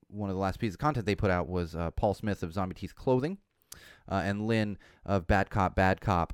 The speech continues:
talking about bassists against racists. Uh, so even beyond that, there's a lot of great stuff, uh, from Laura Rose and Terry Smith out there at Riot Squad Media that they're putting out. So, so check 'em out, uh, on YouTube. Just search Riot Squad, uh, and, and we'll probably throw,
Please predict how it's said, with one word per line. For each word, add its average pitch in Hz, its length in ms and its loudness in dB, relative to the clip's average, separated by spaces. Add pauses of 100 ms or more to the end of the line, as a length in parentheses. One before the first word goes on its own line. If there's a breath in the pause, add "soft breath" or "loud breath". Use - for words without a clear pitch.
talking 156 380 2
about 95 340 2
bassists 95 800 0
against 92 480 -4
racists. 90 800 -4 (360 loud breath)
Uh, 85 280 0
so 117 260 0
even 202 220 2
beyond 147 320 6
that, 127 200 6
there's 110 140 2
a 107 60 -2
lot 110 140 4
of 98 60 -2
great 104 180 2
stuff, 101 320 2 (320 loud breath)
uh, 92 220 0
from 95 300 -6
Laura 107 260 6
Rose 98 260 4
and 90 80 -6
Terry 95 220 2
Smith 98 420 -4
out 92 180 -2
there 95 140 4
at 80 60 2
Riot 92 240 4
Squad 92 300 0
Media 95 280 0
that 87 120 -2
they're 92 120 2
putting 87 240 0
out. 87 200 -2
So, 98 160 -6
so - 160 -6
check - 280 2
'em 117 100 0
out, 98 280 2 (420 loud breath)
uh, 90 300 0
on 123 180 6
YouTube. 110 460 2 (840)
Just 110 180 0
search 120 220 2
Riot 98 220 6
Squad, 87 360 2 (360 loud breath)
uh, 82 260 -4
and, 95 220 -4
and 123 240 -2
we'll 131 120 6
probably 110 280 4
throw, 98 480 6